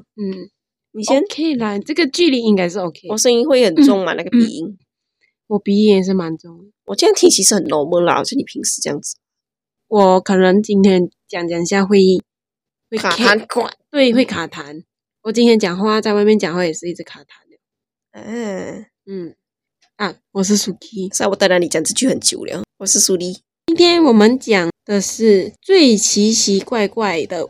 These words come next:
Speaker 1: 无厘头的一个想法。
Speaker 2: 应该很多。你要给我时间想一下。其实我打算就是听听下你的，我看你有没有想，我的想得出。
Speaker 1: OK，我，我以前就会有一个想法，就是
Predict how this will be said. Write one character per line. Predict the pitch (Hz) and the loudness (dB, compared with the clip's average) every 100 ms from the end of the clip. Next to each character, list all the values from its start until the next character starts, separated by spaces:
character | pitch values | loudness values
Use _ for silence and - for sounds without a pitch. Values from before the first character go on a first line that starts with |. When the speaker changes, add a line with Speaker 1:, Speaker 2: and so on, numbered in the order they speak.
| - | -2
Speaker 1:
无 | 214 247 | 2 6
厘 | 311 208 | 6 4
头 | 165 170 | -2 -6
的 | 202 175 | -4 -4
一 | 214 | 0
个 | 220 196 | 2 2
想 | - 180 147 185 | 0 -4 -4 -10
法。 | - 107 - _ _ _ _ - | -12 -18 -20 _ _ _ _ -6
Speaker 2:
应 | 208 208 | 0 2
该 | 202 | 2
很 | 165 - | 0 -6
多。 | - - - - _ _ _ - | -10 -16 -16 -18 _ _ _ -8
你 | 202 | -6
要 | |
给 | 202 190 | 0 0
我 | 170 | 0
时 | 196 | -4
间 | 165 175 | -4 -4
想 | - - | -4 -6
一 | 143 | -8
下。 | - | -6
其 | 143 185 | -4 -2
实 | 202 | 0
我 | 170 | -2
打 | 170 | -6
算 | 185 180 | -6 -6
就 | 180 | -4
是 | 175 185 | -4 -4
听 | 185 | -6
听 | 170 165 | -6 -6
下 | - 180 | -4 -6
你 | 147 | -8
的， | 135 | -12
我 | - | -12
看 | - 165 | -12 -12
你 | |
有 | - | -12
没 | - - | -14 -12
有 | - | -6
想， | - - | -6 -8
我 | - | -14
的 | - | -8
想 | - 147 | -8 -8
得 | - | -12
出。 | - - - - _ - | -12 -14 -20 -20 _ -8
Speaker 1:
OK， | 220 233 185 | -4 0 0
我， | 165 180 147 | 0 -2 -2
我 | 185 | -2
以 | 185 180 | -2 -2
前 | 214 202 | 0 4
就 | 247 254 | 6 8
会 | 226 196 | 10 10
有 | 135 | 6
一 | 185 | 4
个 | 202 185 180 180 | 4 4 2 0
想 | - - 135 165 | -8 -6 0 0
法， | 180 135 | 0 -2
就 | 170 | -2
是 | 170 175 170 | -4 -2 -4